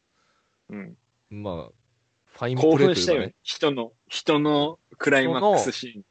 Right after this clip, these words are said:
Speaker 2: クライマックスシーンがあったら、
Speaker 1: うん。
Speaker 2: まあ、ちょっと、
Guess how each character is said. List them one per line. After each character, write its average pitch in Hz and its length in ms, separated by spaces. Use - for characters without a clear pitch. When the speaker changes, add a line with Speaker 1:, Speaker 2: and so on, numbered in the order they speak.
Speaker 2:
ク 143 60
ラ 135 80
イ 131 80
マ 135 140
ッ - 80
ク - 80
ス 135 140
シ - 200
ー 135 280
ン 127 40
が 123 140
あ - 40
っ - 20
た - 140
ら、 180 60
Speaker 1:
う 147 40
ん。 131 40
Speaker 2:
ま 113 60
あ、 101 40
ち - 120
ょ - 40
っ - 60
と、 104 180